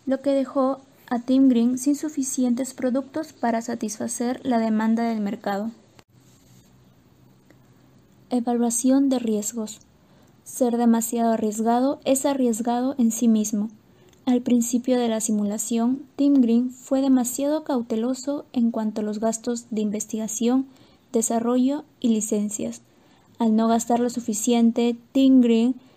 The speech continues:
se vio en una grave desventaja para el despliegue de la tecnología dos. Esta desventaja era tan grande que Tim Green se vio obligado a abandonar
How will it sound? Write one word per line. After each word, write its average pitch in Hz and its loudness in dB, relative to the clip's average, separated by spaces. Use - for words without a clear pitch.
se 247 2
vio 240 4
en 240 4
una 269 4
grave 269 2
desventaja 247 0
para 240 0
el 233 2
despliegue 247 0
de 254 0
la 226 0
tecnología 220 -4
dos. 233 -2
Esta 285 2
desventaja 247 0
era 240 0
tan 247 0
grande 233 0
que 277 0
Tim 302 0
Green 254 4
se 254 0
vio 233 2
obligado 254 0
a 233 2
abandonar 214 0